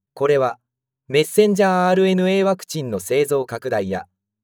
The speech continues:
より複雑な遺伝子治療薬の開発を可能にします。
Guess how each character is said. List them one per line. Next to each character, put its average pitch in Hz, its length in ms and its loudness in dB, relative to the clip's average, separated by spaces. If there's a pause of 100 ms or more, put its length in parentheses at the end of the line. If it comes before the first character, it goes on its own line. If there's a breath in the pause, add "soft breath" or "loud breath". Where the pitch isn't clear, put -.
(160)
よ 131 140 4
り 190 120 2
複 - 220 -4
雑 185 240 2
な 180 100 2
遺 165 80 0
伝 185 200 0
子 - 120 -8
治 - 160 -8
療 190 180 4
薬 139 220 -2
の 95 120 -6
開 123 220 0
発 131 280 -6
を 117 100 -2
可 107 160 -6
能 120 160 -4
に 113 100 -6
し - 160 -12
ま 95 100 -8
す。 - 200 -18